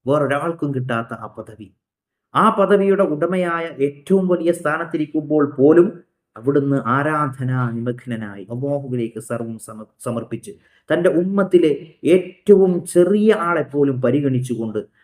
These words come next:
ആ ചെറിയ ആളും ആ ഉമ്മത്തിലെ അവസാനത്തെ ആളും സ്വർഗത്തിൽ കടക്കുന്നത് വരെ പുറത്തു നിന്നുകൊണ്ട് എല്ലാവരെയും കടത്തിവിട്ട് അത്രത്തോളം, ഏഹ്, അവിടുത്തെ തവാദു, വിനയത്തിൻ്റെ ആ ഒരു ആഴം, ഇൻഷാ അല്ലാ, അതിനെക്കുറിച്ചും വരുന്ന ക്ലാസ്സുകളിൽ നമുക്ക് ചർച്ച ചെയ്യേണ്ടതുണ്ട്.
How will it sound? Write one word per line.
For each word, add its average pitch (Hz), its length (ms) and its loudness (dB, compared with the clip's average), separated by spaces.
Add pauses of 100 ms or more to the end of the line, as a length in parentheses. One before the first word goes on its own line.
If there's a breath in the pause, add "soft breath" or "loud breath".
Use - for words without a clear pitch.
(100)
ആ 143 140 -4
ചെറിയ 151 400 0
ആളും 147 480 -2
ആ 131 160 -6
ഉമ്മത്തിലെ 143 400 -4
അവസാനത്തെ 165 600 -2
ആളും 139 340 -6 (180 loud breath)
സ്വർഗത്തിൽ 135 600 -4
കടക്കുന്നത് 135 600 -4
വരെ 120 340 0 (180)
പുറത്തു 127 280 -4
നിന്നുകൊണ്ട് 120 420 -2
എല്ലാവരെയും 117 680 -4 (100)
കടത്തിവിട്ട് 117 520 -8
അത്രത്തോളം, 160 800 -4 (340 soft breath)
ഏഹ്, 131 360 4
അവിടുത്തെ 147 380 -2
തവാദു, 143 600 0 (280)
വിനയത്തിൻ്റെ 131 840 -2 (200 loud breath)
ആ 113 80 -2
ഒരു 120 260 2
ആഴം, 110 340 -6
ഇൻഷാ 113 320 -8
അല്ലാ, 110 160 -4
അതിനെക്കുറിച്ചും 156 680 -2 (240 loud breath)
വരുന്ന 120 260 0
ക്ലാസ്സുകളിൽ 113 560 -4
നമുക്ക് 110 280 -12
ചർച്ച 110 280 -10
ചെയ്യേണ്ടതുണ്ട്. 104 680 -8